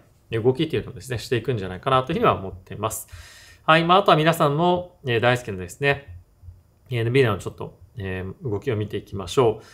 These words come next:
はい。もう、もう毎日爆裂な、あの、動きをですね、まあ、してますけれども、本当驚異的ですね。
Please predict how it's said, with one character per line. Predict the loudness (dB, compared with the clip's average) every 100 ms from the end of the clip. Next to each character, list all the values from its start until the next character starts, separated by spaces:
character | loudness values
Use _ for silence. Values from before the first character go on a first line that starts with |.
| -20 -20 _
は | _ 0
い。 | 0 -4
も | -6 -6
う、 |
も | -4 -8
う |
毎 | -4 -2 -2
日 | -4
爆 | -6 -4 2
裂 | 2 2
な、 | 2 2 0 -8 _ _
あ | -4
の、 | -2 -2 -2 -2 -2
動 | -2
き | 0
を | -2
で |
す | -4
ね、 | -10 -10
ま | -10
あ、 |
し | -8
て | -4
ま | -4
す | -4
け | -8
れ |
ど | -8
も、 | -6
本 | -6
当 |
驚 | 4 6 6
異 |
的 | 4 -2 -4
で | -4
す | -6 -6
ね。 | -8